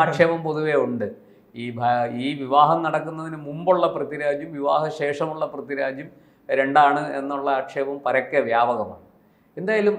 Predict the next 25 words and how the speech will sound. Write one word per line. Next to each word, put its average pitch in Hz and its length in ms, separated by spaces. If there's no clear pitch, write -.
അങ്ങനെയൊക്കെ 196 500
വെച്ച് 170 180
വലിയ 175 180
കോടികൾ 214 380
ഇൻവെസ്റ്റ് - 340
ചെയ്യുമ്പോൾ, 120 420
മുതൽ 170 280
മുടക്കുമ്പോൾ, 123 480
തീർച്ചയായിട്ടും 160 720
ഏത് 190 500
കച്ചിത്തുരുമ്പിലും 135 720
കയറി 117 240
പിടിക്കും, 95 340
ഏത് 175 220
അന്ധ-, 151 360
അന്ധവിശ്വാസവും 139 840
മനുഷ്യൻ 117 400
പിന്തുടരും. 104 480
കാരണം 110 280
പോകുന്നത് 156 480
സ്വന്തം 135 320
കാശാണേ. 123 480
അത് 107 120
ഈ - 20
പറയുന്നത് 127 380